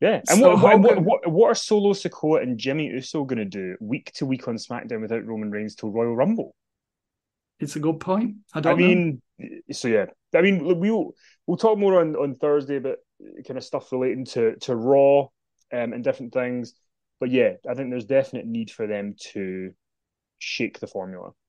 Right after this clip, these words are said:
Speaker 1: because people are getting bored. And,
Speaker 2: Yeah, they,
Speaker 1: you
Speaker 2: they
Speaker 1: know.
Speaker 2: need to do something radical, I think. And,
Speaker 1: Yeah.
Speaker 2: um, you know, I just hope they're not gonna start getting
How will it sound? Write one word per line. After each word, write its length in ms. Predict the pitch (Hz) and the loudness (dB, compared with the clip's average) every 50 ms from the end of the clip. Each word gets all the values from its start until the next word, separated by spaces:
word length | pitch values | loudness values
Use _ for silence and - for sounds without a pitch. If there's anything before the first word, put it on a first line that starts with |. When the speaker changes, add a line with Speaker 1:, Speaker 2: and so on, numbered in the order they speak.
| _ _ _ - | _ _ _ -20
Speaker 1:
because 560 | - - - 95 92 90 90 85 - - - _ _ _ _ _ _ _ _ _ _ _ _ _ _ _ | -20 -16 -12 -10 -10 -10 -10 -12 -16 -20 -20 _ _ _ _ _ _ _ _ _ _ _ _ _ _ _
people 200 | - - - 117 | -12 -4 -4 0
are 20 | |
getting 180 | 113 139 135 143 | 2 2 2 4
bored. 340 | 139 175 190 190 180 180 - - _ _ _ _ _ _ _ _ _ _ _ _ - | 4 6 6 6 4 2 -2 -14 _ _ _ _ _ _ _ _ _ _ _ _ -4
And, 140 | 110 110 165 | 0 2 2
Speaker 2:
Yeah, 180 | 160 160 - - - | 2 2 -2 -2 -2
they, 80 | 175 185 - - - | -2 -2 -2 -4 -4
Speaker 1:
you 80 | - | 2
Speaker 2:
they 80 | 190 208 | 2 2
Speaker 1:
know. 60 | - | 2
Speaker 2:
need 140 | - - - | 0 -6 -6
to 80 | - 190 | -2 -2
do 100 | 196 190 | -2 -2
something 260 | - - 180 156 139 | -2 -4 -8 -8 -4
radical, 460 | 131 151 156 151 156 147 - - 175 170 | 0 0 0 0 0 -2 -2 0 0 0
I 60 | 170 | 0
think. 480 | - - 202 202 220 240 247 233 - _ _ _ - | 0 0 4 6 6 6 4 2 -6 _ _ _ -8
And, 320 | 165 160 160 160 156 143 | -6 -4 -2 -2 -2 -2
Speaker 1:
Yeah. 220 | 165 165 156 156 | 0 0 0 0
Speaker 2:
um, 320 | 151 151 151 147 - - - | -2 -2 -4 -6 -8 -8 -4
you 120 | - 196 190 | -2 0 2
know, 80 | 190 | 2
I 80 | 190 190 | 2 0
just 200 | 185 240 - - | 0 -2 0 2
hope 200 | 247 240 214 - | 2 2 2 2
they're 80 | 196 | 0
not 100 | 208 208 | 0 0
gonna 100 | 208 190 | 0 -2
start 380 | 185 - - 214 196 185 175 160 | -6 -8 -6 -6 -4 -4 -4 -2
getting 540 | 185 185 180 175 175 170 165 160 151 151 | -2 0 2 2 0 0 0 -4 -8 -8